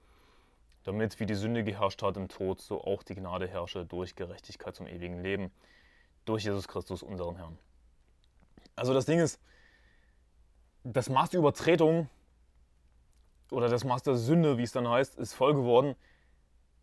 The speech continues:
aber da ist die Gnade überströmend geworden. Das Ding ist, we-, wenn du als Christ angenommen s-, einfach tun lassen würdest, was du willst, was, was kei-, niemand behauptet, dass es irgendwie toll wäre und dass wir das machen,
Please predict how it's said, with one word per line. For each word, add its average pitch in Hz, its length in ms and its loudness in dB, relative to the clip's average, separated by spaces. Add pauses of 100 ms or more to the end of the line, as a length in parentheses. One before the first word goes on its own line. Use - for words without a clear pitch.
(340)
aber 104 180 -4
da 98 80 2
ist - 160 -6
die 104 40 -8
Gnade 104 340 -2
überströmend 113 580 -6
geworden. 85 340 -12 (1000)
Das 98 100 -14
Ding 139 140 2
ist, 151 240 0 (840)
we-, 117 220 -4
wenn 120 220 2
du 196 380 4 (560)
als 110 200 -2
Christ - 380 -2
angenommen 143 640 2 (440)
s-, - 180 -12 (100)
einfach 131 360 2 (120)
tun 196 280 4
lassen 147 300 6
würdest, 139 260 2
was 131 120 -2
du 117 120 -6
willst, 131 320 -4 (420)
was, 127 220 -6
was - 300 -12
kei-, - 280 -8
niemand 165 320 0
behauptet, - 600 -4
dass 110 100 -2
es 110 120 -4
irgendwie 117 320 -4
toll 120 240 -4
wäre 117 140 0
und 110 160 -4
dass 101 120 -8
wir 113 100 -6
das 104 180 -6
machen, 107 400 -6